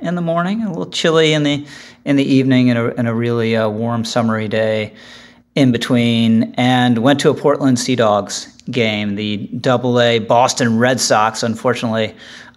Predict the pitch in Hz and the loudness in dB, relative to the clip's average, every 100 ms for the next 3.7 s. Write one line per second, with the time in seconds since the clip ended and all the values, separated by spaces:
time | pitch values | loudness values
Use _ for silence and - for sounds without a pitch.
0 | 120 117 131 117 113 110 117 127 131 143 | -2 0 2 2 4 2 0 0 0 2
1 | 143 123 117 107 104 101 107 113 120 135 | 0 0 2 2 2 0 -2 -4 -2 0
2 | 131 147 139 123 120 - 113 104 104 104 | 2 2 2 -2 -4 -2 0 0 -4 -6
3 | 110 110 107 107 107 107 104 | -2 -2 0 -2 0 0 -2